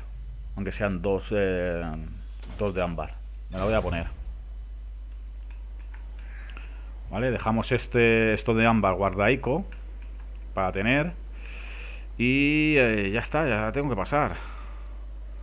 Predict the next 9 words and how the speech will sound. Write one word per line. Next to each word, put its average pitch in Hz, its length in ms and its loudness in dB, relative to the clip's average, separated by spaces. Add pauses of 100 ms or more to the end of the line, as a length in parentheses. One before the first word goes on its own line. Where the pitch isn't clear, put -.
(260)
L-, 95 840 -4 (160)
sí, - 260 -6
va-, - 80 -6
vamos 117 220 -4
a 107 40 -4
pasar. 90 220 -6 (800)
Sí, - 180 -6
sí, - 200 -8 (160)
sí. - 80 -8